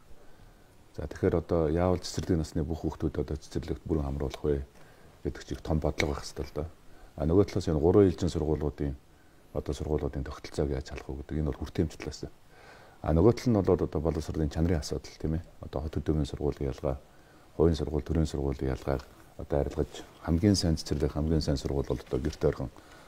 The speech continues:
сургууль цэцэрлэгтэй болох тогтолцоог яаж хийх вэ гэдэг энэ бодлогын том шийдлийн асуудал байсан. Тэгээд оюут нь ерөнхий сайдын одоо ахалж ажиллаж байгаа энэ засгийн газрын одоо мэдээж зургаан том сэргэлтийн бодлого явж байгаа. Гэхдээ энэ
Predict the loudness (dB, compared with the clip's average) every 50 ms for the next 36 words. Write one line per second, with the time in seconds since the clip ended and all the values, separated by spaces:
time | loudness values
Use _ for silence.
0 | -20 -8 -4 -2 0 0 0 -2 -2 -4 -4 -4 -4 -8 -10 -6 -4 -4 -4 -4
1 | -8 -8 -8 -8 -8 -8 -10 -8 -2 0 0 0 0 -4 -4 -4 -4 -6 -4 -6
2 | -8 -8 -8 -10 -10 -8 -6 -6 -6 -8 -10 -16 -20 -20 -20 -12 -4 -2 -2 -2
3 | -2 -2 -2 0 0 0 0 -2 -4 -4 -6 -6 -2 -2 -2 -2 -2 -4 -6 -4
4 | -4 -4 -6 -8 -8 -10 -10 -10 -8 -8 -6 -4 -4 -2 0 2 4 4 4 4
5 | 2 0 0 0 -2 -4 -12 -16 -18 -20 -20 -20 -20 -8 -2 0 0 2 2 0
6 | 2 2 0 0 2 2 2 2 2 0 -2 -2 -2 -2 -2 -2 -2 -4 -2 -2
7 | -4 -4 -4 -8 -6 -4 -2 -2 0 -2 -2 -6 -12 -20 -20 -20 -20 -10 -2 -2
8 | -2 0 -2 -2 -2 -2 0 0 -2 -4 -2 -2 -2 -2 -2 -4 -8 -14 -14 -14
9 | -8 -4 -2 -2 0 0 -2 -2 -4 -6 -8 -10 -14 -20 -20 -20 -20 -4 -2 2
10 | 8 8 8 8 8 4 0 -2 2 2 4 4 4 4 2 0 -2 0 0 -2
11 | -2 0 2 2 2 2 0 -2 0 0 0 0 0 0 -2 -2 -2 -2 -6 -10
12 | -2 0 2 2 2 0